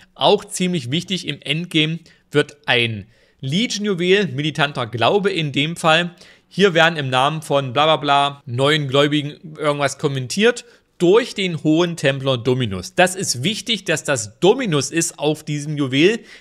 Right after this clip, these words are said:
Die Zahl an sich ist nicht so wichtig, da komme ich gleich noch zu. Aber wenn das Dominus ist auf diesem Juwel, auf diesem militanten Glaube, dann ändert das diese großen Punkte hier, die ja sonst normalerweise sind, in innere Überzeugung.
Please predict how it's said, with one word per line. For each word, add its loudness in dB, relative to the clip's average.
Die -4
Zahl 0
an -2
sich -6
ist -4
nicht -6
so 4
wichtig, -4
da -2
komme -4
ich -12
gleich -6
noch -4
zu. -6
Aber 0
wenn 0
das -2
Dominus 0
ist -6
auf 0
diesem -4
Juwel, 0
auf -4
diesem -6
militanten -4
Glaube, 2
dann 2
ändert 0
das 2
diese 0
großen 2
Punkte 0
hier, 2
die -4
ja 0
sonst -4
normalerweise 0
sind, -6
in -6
innere 0
Überzeugung. -2